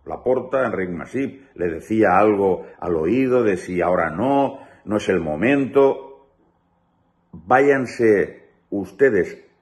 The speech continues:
a imaginar o a pensar lo que le diría el bueno de Enric Masip. Da igual, da igual. Le han renovado hace poco y si lo cesaran mañana, pasado, dentro de una semana,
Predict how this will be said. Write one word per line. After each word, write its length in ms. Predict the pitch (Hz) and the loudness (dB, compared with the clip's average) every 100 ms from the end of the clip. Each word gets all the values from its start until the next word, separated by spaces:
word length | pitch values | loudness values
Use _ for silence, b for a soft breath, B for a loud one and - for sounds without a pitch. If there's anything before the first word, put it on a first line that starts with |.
| - | -4
a 140 | 107 | -2
imaginar 680 | 104 107 147 143 104 92 - | -2 -4 -6 -6 -4 -4 -2
o 120 | 120 | 0
a 80 | 139 | 0
pensar 580 | 95 87 101 110 - _ - | 0 -2 -4 -4 -10 _ -4
lo 260 | 98 92 | -2 0
que 100 | 90 | 0
le 80 | 90 | -2
diría 580 | 85 92 98 92 - - _ - | 0 0 0 0 -4 -18 _ -6
el 140 | 87 | -4
bueno 300 | 85 90 82 | -2 -2 -2
de 60 | 78 | -6
Enric 260 | 73 78 | -6 -10
Masip. 320 | 73 - - _ _ _ _ _ _ | -10 -18 -20 _ _ _ _ _ _
Da 140 | _ 147 | _ 2
igual, 580 | 156 156 156 90 - - _ _ _ _ _ _ _ _ _ | 4 2 -2 -6 -12 -20 _ _ _ _ _ _ _ _ _
da 180 | 90 139 | 2 4
igual. 360 | 117 80 69 - _ _ _ _ _ _ _ | 4 0 -6 -16 _ _ _ _ _ _ _
Le 120 | 120 | 0
han 120 | 156 | 2
renovado 440 | 139 123 110 90 104 | 2 2 0 2 0
hace 180 | - | 0
poco 440 | 92 98 98 147 b b b b b | -2 -2 -2 -8 b b b b b
y 140 | - 147 | -2 -2
si 320 | - - 139 | -2 -4 4
lo 180 | 131 113 | 4 4
cesaran 800 | - 95 - 175 151 95 80 71 | 2 -2 2 4 4 0 -6 -10
mañana, 680 | 92 92 101 139 127 95 - | -4 -4 -2 -2 -2 -4 -6
pasado, 540 | 90 - 131 101 85 | -10 -2 0 0 -2
dentro 340 | 104 123 98 | -4 -4 -4
de 60 | 85 | -4
una 160 | 107 127 | -4 -6
semana, 480 | 127 98 76 - | -6 -8 -10 -16